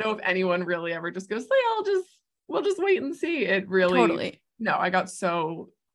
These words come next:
Speaker 2: You're, like, mentally
Speaker 1: upset.
Speaker 2: attached to the idea.
Speaker 1: Immediately,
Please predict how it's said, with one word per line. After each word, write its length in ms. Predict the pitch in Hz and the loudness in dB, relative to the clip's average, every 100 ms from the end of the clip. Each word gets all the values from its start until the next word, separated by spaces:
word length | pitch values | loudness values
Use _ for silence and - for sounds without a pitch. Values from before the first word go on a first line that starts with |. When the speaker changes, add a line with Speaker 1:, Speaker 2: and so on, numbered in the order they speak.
| _ | _
Speaker 2:
You're, 140 | 220 | 4
like, 280 | 247 220 - | 6 4 4
mentally 360 | 233 208 220 208 | 4 4 2 0
Speaker 1:
upset. 100 | 185 | 0
Speaker 2:
attached 760 | - 170 165 180 - - - - | -2 0 0 -2 -8 -8 -14 -10
to 480 | 196 180 180 180 - | -4 -2 -2 -4 -4
the 60 | 214 | 2
idea. 460 | 214 214 208 185 | 4 4 4 2
Speaker 1:
Immediately, 300 | 147 131 202 | 2 -2 -4